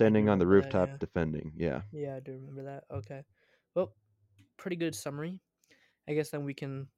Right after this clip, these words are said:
Speaker 1: pick up from this unnamed chapter. Wait, what was last chapter? Last chapter was twenty-six, right?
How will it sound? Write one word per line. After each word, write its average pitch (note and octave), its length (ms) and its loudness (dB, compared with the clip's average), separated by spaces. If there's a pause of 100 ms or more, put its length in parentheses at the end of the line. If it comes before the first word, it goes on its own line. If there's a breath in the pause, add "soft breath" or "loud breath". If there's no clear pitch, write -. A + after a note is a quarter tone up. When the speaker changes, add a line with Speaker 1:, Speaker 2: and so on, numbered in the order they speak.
(180)
Speaker 1:
pick D3+ 200 -6
up C3+ 120 -6
from C3+ 320 -6
this C3 320 -10
unnamed C#3 520 -8
chapter. D3 480 -10 (340 loud breath)
Wait, D#3+ 140 4
what F#3 120 0
was F#3 140 0
last E3 180 -2
chapter? C3+ 180 -6
Last E3+ 200 -2
chapter G#3+ 160 -8
was F3+ 100 -6
twenty-six, E3+ 520 -6
right? E3 160 -2